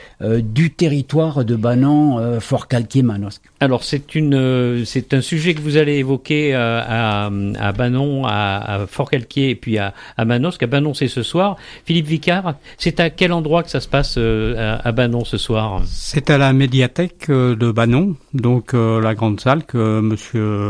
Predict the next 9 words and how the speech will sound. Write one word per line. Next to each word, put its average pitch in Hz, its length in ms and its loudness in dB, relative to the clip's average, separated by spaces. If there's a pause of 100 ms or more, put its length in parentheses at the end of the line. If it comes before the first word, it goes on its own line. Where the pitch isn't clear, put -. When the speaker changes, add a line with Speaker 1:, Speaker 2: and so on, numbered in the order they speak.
(580)
Speaker 3:
le 110 160 -4
maire 107 260 0
a 110 80 0
bien 107 200 0
voulu 107 340 -2
nous, 98 460 -2 (400)
nous 117 160 0
prêter. 185 460 0 (840)
Et 127 540 4